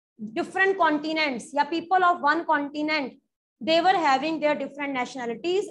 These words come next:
and different languages। ठीक है, हमने यूरोप में सबसे बड़ा example लिया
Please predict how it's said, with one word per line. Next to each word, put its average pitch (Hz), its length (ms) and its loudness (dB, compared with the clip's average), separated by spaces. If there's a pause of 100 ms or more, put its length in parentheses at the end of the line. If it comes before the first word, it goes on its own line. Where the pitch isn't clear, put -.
and 262 220 -2
different 285 420 -4
languages। 220 540 -2 (540)
ठीक 302 120 -2
है, - 360 -2 (160)
हमने 330 220 4
यूरोप 311 500 4
में 330 140 -4
सबसे 339 420 -6
बड़ा 262 280 2
example 254 460 -4
लिया 294 420 2